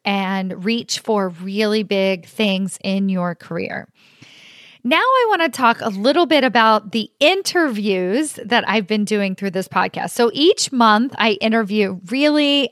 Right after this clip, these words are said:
incredible corporate executive leaders. And <laughs> there's something really funny. So I'm gonna tell you a little bit of backstory about my performing arts background, but I was an actress in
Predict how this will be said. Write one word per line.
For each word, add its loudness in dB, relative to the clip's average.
incredible 4
corporate 2
executive 0
leaders. 0
And 2
<laughs> -16
there's -2
something 0
really 0
funny. 0
So 2
I'm 2
gonna 2
tell 4
you 2
a 2
little 2
bit 0
of 0
backstory 2
about 2
my 0
performing 0
arts 0
background, 0
but 0
I 2
was -2
an -2
actress -2
in 2